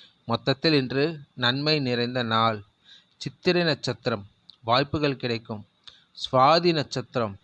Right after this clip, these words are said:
மாற்றமான நாள். விசாக நட்சத்திரம், அலைச்சல் ஏற்படும். இன்று உங்களுக்கான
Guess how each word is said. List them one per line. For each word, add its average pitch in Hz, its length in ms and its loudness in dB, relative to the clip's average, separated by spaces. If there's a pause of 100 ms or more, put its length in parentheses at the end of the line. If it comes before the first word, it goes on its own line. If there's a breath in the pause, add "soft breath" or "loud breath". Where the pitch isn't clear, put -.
(240)
மாற்றமான 131 640 -2 (140)
நாள். 113 180 -2 (640 soft breath)
விசாக 165 480 4
நட்சத்திரம், 123 640 -6 (260)
அலைச்சல் 127 540 -2
ஏற்படும். 107 360 -6 (540 loud breath)
இன்று 120 300 -6
உங்களுக்கான 120 480 -2